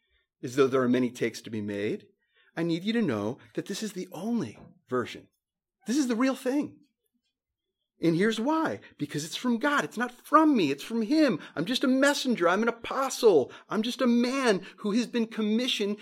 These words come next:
who has been sent to you by Jesus Christ and the Father who raised him from the dead. Another one, in other words, I've been sent by the one who is most powerful, the divine one has sent me, and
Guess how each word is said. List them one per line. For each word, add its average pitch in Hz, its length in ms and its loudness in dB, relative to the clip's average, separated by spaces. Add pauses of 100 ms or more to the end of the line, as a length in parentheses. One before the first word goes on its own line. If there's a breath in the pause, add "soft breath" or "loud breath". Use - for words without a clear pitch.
(120)
who 214 120 -4
has 208 120 -2
been 196 220 -2
sent 269 460 -4
to 196 120 -6
you 160 240 -4
by 180 340 0
Jesus 208 380 -6
Christ 156 320 -2 (220 loud breath)
and 240 240 4
the 247 40 2
Father 143 440 0 (140)
who 196 200 -4
raised 180 400 4
him 165 140 -4
from 165 180 -6
the 151 60 -2
dead. 127 220 0
Another 139 240 0
one, 135 240 -2 (220 loud breath)
in 131 140 -2
other 147 140 4
words, 123 240 0 (220 loud breath)
I've 151 160 0
been 185 120 0
sent - 300 -6
by 156 260 0 (160 loud breath)
the 302 80 0
one 165 220 2
who 170 160 -2
is 139 100 0
most 151 280 -2
powerful, 156 420 -6
the 117 100 -6
divine 156 480 0
one 98 260 -6 (680)
has 160 140 0
sent - 360 0
me, 104 340 -8 (560 soft breath)
and 139 440 2